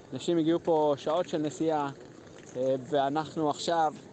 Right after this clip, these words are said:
בשעה אחד עשרה ועשרים בתחנת הרכבת. אנשים יש להם לפחות עוד, אה, שעתיים ושלוש, וחלק אפילו שש ושבע שעות נסיעה עד לבית. וממש, אה,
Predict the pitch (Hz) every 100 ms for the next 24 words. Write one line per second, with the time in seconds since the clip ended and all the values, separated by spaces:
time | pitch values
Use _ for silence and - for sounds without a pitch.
0 | - - - - 143 139 139 135 127 151
1 | 143 165 160 147 170 160 - 151 139 135
2 | 185 175 135 147 147 160 156 135 - 165
3 | 139 127 - - - - - - - -
4 | - - 127 135 - 185 175 160 - 160
5 | 156 151 147 160 - 156 - 196 190 -
6 | 165 151 156 147 147 143 135 - 131 123
7 | 160 160 147 131 147 151 160 156 - 143
8 | 135 156 156 151 151 151 147 - 165 143
9 | 139 - 156 143 - 160 160 - 151 147
10 | 147 135 127 139 165 - - - - -
11 | - 131 143 147 147 151 147 147 147 170
12 | 175 - 165